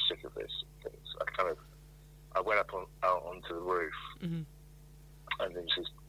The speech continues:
Speaker 1: girl just sitting there on the edge of, you know, the top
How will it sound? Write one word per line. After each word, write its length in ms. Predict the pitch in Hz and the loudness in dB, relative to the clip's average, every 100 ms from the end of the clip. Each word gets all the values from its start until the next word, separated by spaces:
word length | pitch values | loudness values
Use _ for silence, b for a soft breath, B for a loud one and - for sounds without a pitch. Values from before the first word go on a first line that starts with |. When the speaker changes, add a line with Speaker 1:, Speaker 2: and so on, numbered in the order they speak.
| - | -4
Speaker 1:
girl 360 | - 87 85 76 - | 0 4 4 2 -4
just 140 | - - | -4 -4
sitting 220 | - 82 | -4 -4
there 260 | 76 78 - - - - B B - - | -4 -4 -4 -10 -18 -16 B B -14 -8
on 100 | - | -2
the 160 | 82 80 | 0 4
edge 160 | - | 4
of, 80 | - - - - - - - 87 | 2 -2 -14 -16 -18 -12 -2 -2
you 80 | 78 | -2
know, 80 | 69 | -4
the 100 | - - | 2 4
top 160 | 73 | 4